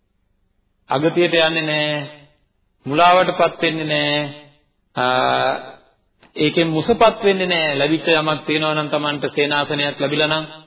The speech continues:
ඒකෙන් නේද බොහෝ දෙනා මොකද්ද මුසපත් වෙනවා කියන්නේ? නේද? සමහර ඇත්තෝ ඉන්නවා, ගිහි ඇත්තෝ තමන් ගෙයක් හදා ගන්නවා, ලොකු මාලිගාවක් වගේ ගෙයක්.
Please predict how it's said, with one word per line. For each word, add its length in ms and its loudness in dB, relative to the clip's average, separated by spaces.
ඒකෙන් 360 -2
නේද 240 0
බොහෝ 440 2
දෙනා 260 0
මොකද්ද 280 0
මුසපත් 380 0
වෙනවා 260 -2
කියන්නේ? 340 -8
නේද? 180 -4
සමහර 360 2
ඇත්තෝ 360 0
ඉන්නවා, 380 -2
ගිහි 160 0
ඇත්තෝ 240 2
තමන් 280 0
ගෙයක් 260 2
හදා 260 4
ගන්නවා, 300 -2
ලොකු 260 -4
මාලිගාවක් 560 2
වගේ 220 0
ගෙයක්. 260 0